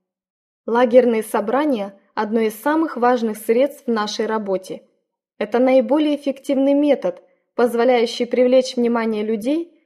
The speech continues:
и донести призыв Евангелия до всех классов общества. Время, в которое мы живем, характерно чрезмерной суетой. Амбиции и войны,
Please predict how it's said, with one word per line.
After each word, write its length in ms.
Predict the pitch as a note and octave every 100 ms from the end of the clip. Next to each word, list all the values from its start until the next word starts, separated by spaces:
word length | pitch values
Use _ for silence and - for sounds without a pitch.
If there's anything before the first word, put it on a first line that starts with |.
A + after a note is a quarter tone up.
| _
и 80 | B3
донести 480 | A3+ C#4 C#4+ - F#4+
призыв 440 | F4 D4+ B3 B3+
Евангелия 580 | A3+ A#3 D4 D4 C#4 C4
до 140 | G#3+ G#3
всех 360 | - D#4+ -
классов 420 | B3+ A3+ A3+ A#3+ -
общества. 640 | B3 - - E3+ - G#3+ - _ _ _ _ _ _ _ -
Время, 380 | G#3+ C#4+ E4 D4
в 60 |
которое 380 | D4 C#4+ D4+ D4
мы 120 | C#4
живем, 400 | C4 C#4 E4 F#4 - _
характерно 600 | - A#3+ B3+ B3+ F4 E4
чрезмерной 600 | D4+ B3+ B3+ C4 C#4 C#4 C4+
суетой. 600 | C#4 C#4 C#4 A3+ F#3 - _ _ _ _ _ -
Амбиции 680 | G#3+ A3+ G3+ D4 - B3 A3+
и 40 |
войны, 480 | G3+ C4 D4+ C4+